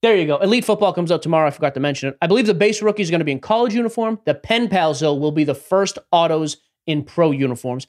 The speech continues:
The Pen Pal set always does really well. Uh, I think it's a good product. Not crazy expensive this year, which I'm surprised with,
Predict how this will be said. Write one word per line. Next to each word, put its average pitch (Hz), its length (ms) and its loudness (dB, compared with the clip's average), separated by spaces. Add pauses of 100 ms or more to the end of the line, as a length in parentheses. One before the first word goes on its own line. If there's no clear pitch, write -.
(140)
The 160 80 0
Pen 185 260 -4
Pal 151 220 2
set 147 260 -4
always 151 300 2
does 135 180 -2
really 123 220 -4
well. 123 340 -2 (260)
Uh, 123 200 0 (400)
I 151 100 0
think 151 100 -2
it's 131 100 -4
a - 20 -8
good 120 140 -4
product. 117 360 -4 (180)
Not 185 180 -2
crazy 180 300 2
expensive 165 440 -2
this 156 160 -4
year, 156 120 2
which 135 160 -4
I'm 120 80 -10
surprised 151 600 -4
with, 233 260 -2